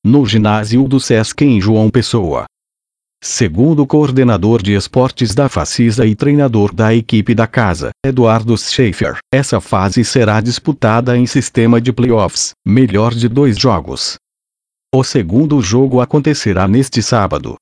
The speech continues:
vinte e um de novembro, às dezenove e trinta, no ginásio da A B B em Campina Grande. Se houver a necessidade de um terceiro embate, este acontecerá também no ginásio da A B B, já no domingo, vinte e dois de novembro,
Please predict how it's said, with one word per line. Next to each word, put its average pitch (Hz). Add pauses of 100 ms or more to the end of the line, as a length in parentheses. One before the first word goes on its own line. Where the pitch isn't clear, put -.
vinte 120
e 139
um 123
de 127
novembro, 110 (120)
às 104
dezenove 113
e 104
trinta, 104 (120)
no 131
ginásio 107
da 131
A 127
B 104
B 104
em 151
Campina 127
Grande. 101 (540)
Se -
houver 110
a 113
necessidade 117
de 127
um 131
terceiro 139
embate, 113 (140)
este 147
acontecerá 120
também 117
no 135
ginásio 117
da 131
A 127
B 101
B, 110 (140)
já 110
no 147
domingo, 131 (160)
vinte 139
e 135
dois 107
de 131
novembro, 110